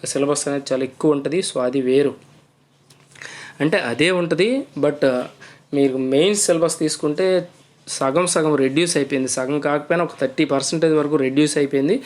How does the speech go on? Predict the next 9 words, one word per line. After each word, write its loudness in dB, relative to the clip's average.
So 4
మీరు 4
అన్నీ 0
జనరల్గా 2
ప్రిపేర్ 2
అయితే 0
మాత్రం -2
అలాగా 4
అంటే 0